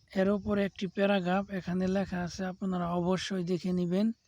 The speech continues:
বি, translate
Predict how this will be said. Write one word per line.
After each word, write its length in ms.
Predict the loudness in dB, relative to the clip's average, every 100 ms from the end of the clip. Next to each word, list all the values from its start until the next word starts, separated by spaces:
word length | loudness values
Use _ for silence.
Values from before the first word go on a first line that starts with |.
| _ _ -20 _ _ _ _ _ _ _ _ _ _ _ _ _ _ _ -12
বি, 540 | -8 0 2 4 2 -2 _ _ -8
translate 600 | -2 -2 -2 -2 -2 -2